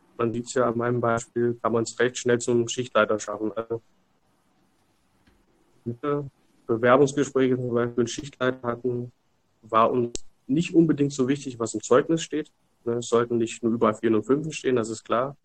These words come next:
Aber es kommt eher darauf an, wie man so persönlich drauf ist, die Mentalität. Wie gehe ich mit den Mitarbeitern um?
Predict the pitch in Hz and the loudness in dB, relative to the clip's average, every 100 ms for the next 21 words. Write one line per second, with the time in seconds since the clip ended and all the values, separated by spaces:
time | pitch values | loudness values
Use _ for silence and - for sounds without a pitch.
0 | _ _ _ _ _ _ _ _ - 113 | _ _ _ _ _ _ _ _ 2 2
1 | - - 120 _ - 120 131 120 120 113 | 0 -2 -2 _ -10 -6 -2 0 0 -2
2 | - 113 113 113 113 - _ _ _ _ | -2 -2 -2 -2 -6 -14 _ _ _ _
3 | - 120 120 117 117 117 110 110 110 107 | -12 -2 2 4 4 2 0 2 2 0
4 | 104 104 104 104 - 107 104 107 104 104 | 0 -2 -2 -8 0 0 2 0 -4 -6
5 | 98 - _ - 113 123 117 117 113 110 | -8 -10 _ -12 -6 -4 -2 -2 0 2
6 | 131 156 143 139 143 135 135 135 | 2 2 2 2 0 -2 -2 -4